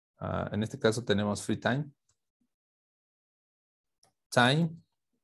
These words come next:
que es el sustantivo, es no contable. Entonces también por eso es much. Ahí está.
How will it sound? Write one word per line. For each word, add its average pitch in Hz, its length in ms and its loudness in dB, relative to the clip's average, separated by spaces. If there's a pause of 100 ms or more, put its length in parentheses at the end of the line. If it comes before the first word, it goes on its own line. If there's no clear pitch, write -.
(120)
que 107 120 2
es - 120 0
el 107 120 2
sustantivo, 113 840 -4 (500)
es 101 220 -4
no 95 160 -2
contable. 104 500 2 (920)
Entonces 98 340 -8
también 87 260 -2
por 90 180 -6
eso 95 160 -6
es - 80 -6
much. - 480 -8 (600)
Ahí 101 100 -10
está. - 280 -12